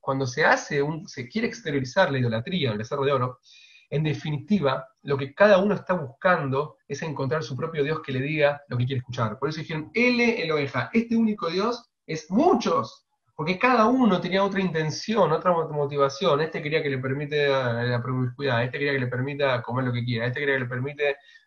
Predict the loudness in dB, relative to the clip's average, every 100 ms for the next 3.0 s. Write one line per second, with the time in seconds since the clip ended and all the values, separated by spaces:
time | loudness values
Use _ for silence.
0 | -20 -10 -2 0 0 -2 -2 -2 -2 0
1 | 2 2 0 0 0 -2 -2 -4 -4 -4
2 | -4 -4 -4 -2 -2 -2 -2 0 0